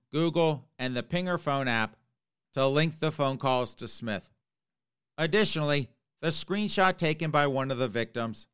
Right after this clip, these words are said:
showed tattoos identical to those of Smith, whose occupation is listed as painter in police records.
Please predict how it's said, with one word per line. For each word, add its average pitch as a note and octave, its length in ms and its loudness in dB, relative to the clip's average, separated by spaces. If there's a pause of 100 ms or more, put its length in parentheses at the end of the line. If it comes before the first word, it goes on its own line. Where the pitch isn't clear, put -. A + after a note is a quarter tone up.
(360)
showed F#3+ 420 4
tattoos D#3 560 0
identical C#3+ 600 0
to A2+ 140 -6
those G#2+ 280 -2
of G#2+ 100 -8
Smith, D#3+ 380 -2 (500)
whose C#3 200 -4
occupation C#3 680 2
is A#2 160 -4
listed D#3+ 320 -2
as D#3 140 -2
painter C3+ 460 -6 (260)
in C3+ 140 -6
police A#2 380 -2
records. A2 500 -6